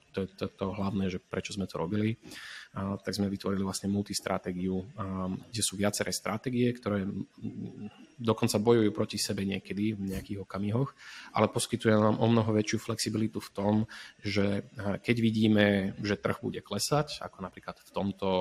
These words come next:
v tomto období, kedy máme nejaký ten bear market a trhy klesajú, tak my môžeme, a, a, tú alokáciu spraviť tak, že sú v defenzívnejších stratégiách a tým pádom my máme, a, dajme tomu, že pozitívne výsledky, alebo na,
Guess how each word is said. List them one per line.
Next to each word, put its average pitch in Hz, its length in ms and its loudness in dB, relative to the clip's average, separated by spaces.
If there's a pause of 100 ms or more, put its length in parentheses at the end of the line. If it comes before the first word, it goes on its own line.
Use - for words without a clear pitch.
v - 80 -20
tomto 95 280 -8
období, 113 440 -6
kedy 87 200 -16
máme 85 240 -14
nejaký 85 280 -20
ten 87 160 -12
bear 95 240 -2
market 113 440 -2 (480)
a 127 120 -4
trhy - 240 -6
klesajú, 135 520 6 (320)
tak 107 160 2
my 104 100 6
môžeme, 117 800 8
a, 104 80 -4
a, - 20 0 (680)
tú - 80 -6
alokáciu 117 800 2
spraviť 101 380 -4 (100)
tak, 113 240 -2
že 104 260 -2
sú - 300 -4
v - 80 -20
defenzívnejších 131 800 2
stratégiách 131 800 -2
a 104 80 -2
tým 107 240 -6
pádom 107 400 -4
my 101 240 -6
máme, 95 280 -10 (360)
a, 92 320 -6 (640)
dajme 110 260 6
tomu, 104 160 0
že 92 80 -8
pozitívne 127 480 0
výsledky, 123 480 2
alebo 98 240 -4 (400)
na, 107 240 -4